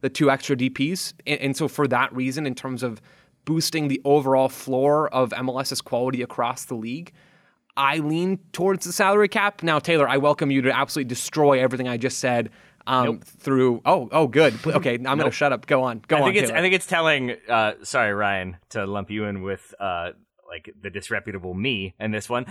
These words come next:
Speaker 2: but I equally was like, "Oh, I feel like if you had the international roster slots, you could s-, you just keep selling them and keep making money."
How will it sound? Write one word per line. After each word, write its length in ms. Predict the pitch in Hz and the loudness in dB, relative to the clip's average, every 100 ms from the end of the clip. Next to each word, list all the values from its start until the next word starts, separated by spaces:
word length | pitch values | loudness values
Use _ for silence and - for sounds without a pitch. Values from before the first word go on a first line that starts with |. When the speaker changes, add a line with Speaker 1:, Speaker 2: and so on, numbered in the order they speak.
| - | -4
Speaker 2:
but 140 | 156 | 0
I 140 | 165 208 | 2 0
equally 440 | 214 220 160 120 | -2 -2 0 0
was 140 | 117 | -2
like, 140 | 160 180 | -2 2
"Oh, 100 | 254 | 2
I 80 | 196 | 2
feel 160 | 208 294 | 0 -2
like 180 | 247 185 | -2 -4
if 140 | 165 | -4
you 80 | 196 | 0
had 180 | 190 170 | 0 -2
the 100 | 165 | -4
international 640 | 170 160 - 156 131 110 | 0 -2 -2 -4 -4 -4
roster 340 | 104 160 - 156 | 0 0 0 -6
slots, 320 | 143 120 123 | 0 0 -2
you 60 | 127 | -6
could 140 | 120 | -4
s-, 140 | - 113 | -6 -6
you 100 | 135 | -8
just 300 | 147 151 - | -8 -8 -8
keep 180 | 175 - | -6 0
selling 320 | 175 165 139 | 2 2 2
them 180 | 120 110 | 0 -2
and 120 | 107 | -6
keep 240 | 185 156 | -10 -4
making 260 | 139 123 117 | -4 -2 -4
money." 460 | 113 107 104 101 | -2 -2 -4 -6